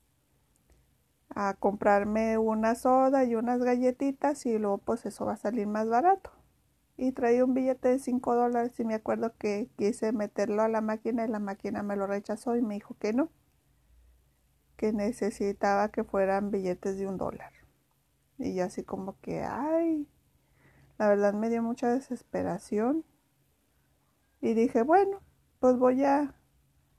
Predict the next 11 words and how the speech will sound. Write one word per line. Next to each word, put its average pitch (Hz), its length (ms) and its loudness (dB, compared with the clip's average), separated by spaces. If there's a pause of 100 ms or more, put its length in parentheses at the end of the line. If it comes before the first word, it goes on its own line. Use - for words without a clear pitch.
(260)
hablarla 220 800 2
aquí 247 220 -2
en 247 100 4
los 254 180 2
restaurantes 214 800 -2
a 214 80 0
ver 208 360 -2
qué, 220 540 -2 (280)
qué 214 140 0
me 214 140 -2
ayudan". 196 400 -4